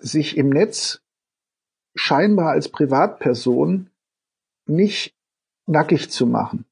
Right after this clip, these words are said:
Denn das ist auch nicht zu lösen von der, äh,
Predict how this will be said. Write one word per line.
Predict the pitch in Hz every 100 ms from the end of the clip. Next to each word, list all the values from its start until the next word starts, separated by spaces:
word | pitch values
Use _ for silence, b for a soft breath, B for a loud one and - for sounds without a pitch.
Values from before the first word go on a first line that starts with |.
| _ -
Denn | 165 160 156 _
das | - 147 - - _ _ _
ist | 170 - -
auch | 160 208
nicht | 214 -
zu | 190
lösen | 143 135 147 135 190 208 _ _ _ _ _ _
von | - - 160 165
der, | 160 160 156 151 _ _ -
äh, | 147 143